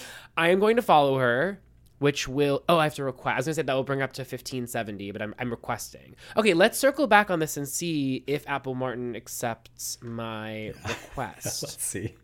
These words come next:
Speaker 1: Do you think she will?
Speaker 2: I doubt it.
Speaker 1: Wow.
Speaker 2: Nothing against you, but with such a low follower count, it seems like she's trying to keep it friends only.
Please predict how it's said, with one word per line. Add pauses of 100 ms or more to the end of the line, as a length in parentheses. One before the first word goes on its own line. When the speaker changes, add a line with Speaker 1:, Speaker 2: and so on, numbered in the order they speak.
(140)
Speaker 1:
Do
you
think
she
will? (1080)
Speaker 2:
I
doubt
it. (500)
Speaker 1:
Wow. (260)
Speaker 2:
Nothing
against
you,
but
with
such
a
low
follower
count,
it
seems
like
she's
trying
to
keep
it (140)
friends
only.